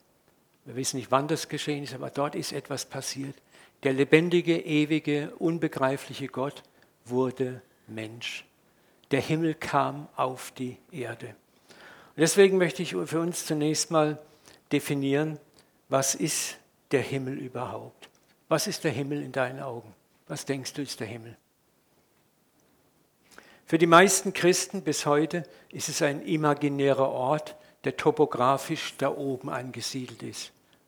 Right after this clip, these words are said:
über den Wolken. Schauen wir uns mal so ein paar Bilder an, so die typischen Christenbilder.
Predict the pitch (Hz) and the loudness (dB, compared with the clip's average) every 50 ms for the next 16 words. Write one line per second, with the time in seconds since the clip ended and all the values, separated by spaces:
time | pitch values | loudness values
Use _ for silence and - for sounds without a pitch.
0 | _ _ - 170 180 175 156 165 156 175 165 170 160 170 170 170 170 165 - 143 | _ _ 0 2 2 4 4 4 4 2 0 -2 0 0 0 0 -2 -6 -8 -10
1 | 143 143 143 143 139 135 131 _ _ _ _ _ _ _ _ _ - _ _ _ | -10 -10 -12 -16 -18 -20 -20 _ _ _ _ _ _ _ _ _ -20 _ _ _
2 | _ _ _ _ _ _ _ _ _ _ _ _ _ _ _ _ _ _ _ _ | _ _ _ _ _ _ _ _ _ _ _ _ _ _ _ _ _ _ _ _
3 | _ _ _ _ _ _ _ _ _ _ _ _ _ _ _ _ _ _ _ _ | _ _ _ _ _ _ _ _ _ _ _ _ _ _ _ _ _ _ _ _
4 | _ _ _ _ _ _ _ _ _ _ _ _ _ _ _ - - - 160 165 | _ _ _ _ _ _ _ _ _ _ _ _ _ _ _ -2 2 4 4 6
5 | 170 180 175 - 175 160 156 165 160 143 - 165 151 147 143 120 - - - - | 4 2 2 0 -2 -2 0 -2 -2 0 0 0 2 2 0 -2 -6 -12 -18 -20
6 | - - _ _ _ _ _ _ _ _ _ _ _ _ _ _ _ _ _ _ | -20 -20 _ _ _ _ _ _ _ _ _ _ _ _ _ _ _ _ _ _
7 | _ _ _ _ _ _ - 156 151 143 147 143 143 139 147 170 180 170 156 - | _ _ _ _ _ _ 0 0 2 2 2 0 0 0 -4 -6 -8 -10 -12 -14
8 | - - 156 139 - 139 - - - 151 - 156 143 - - 151 135 117 _ _ | -16 -16 -16 -14 -14 -14 -14 -12 -12 -10 -10 -10 -10 -10 -10 -12 -14 -16 _ _
9 | _ _ _ _ _ - - - 156 156 - - - 165 151 - 160 156 156 151 | _ _ _ _ _ -12 -8 -6 -4 -4 -4 -4 -6 -6 -4 -2 -2 -2 0 -2
10 | 156 156 151 | -4 -4 -6